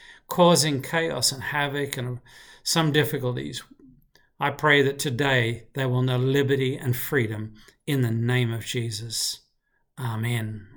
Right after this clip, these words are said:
Amen. So there are a few points that I want to make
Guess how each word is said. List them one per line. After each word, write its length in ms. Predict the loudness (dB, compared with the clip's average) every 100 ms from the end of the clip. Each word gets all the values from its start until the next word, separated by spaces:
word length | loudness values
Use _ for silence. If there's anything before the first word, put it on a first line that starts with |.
| -6
Amen. 560 | -2 2 2 0 -8 -16 _ _ _ _ _ _ _ -20 _ -10 -10 -20 -20 -20 -14
So 180 | 0 4
there 220 | 6 6
are 180 | 4 0
a 100 | 0
few 180 | 2 2
points 480 | 2 2 2 4 4
that 160 | 4
I 60 | 0
want 220 | 2 0
to 80 | 0
make 440 | 2 4 2 -2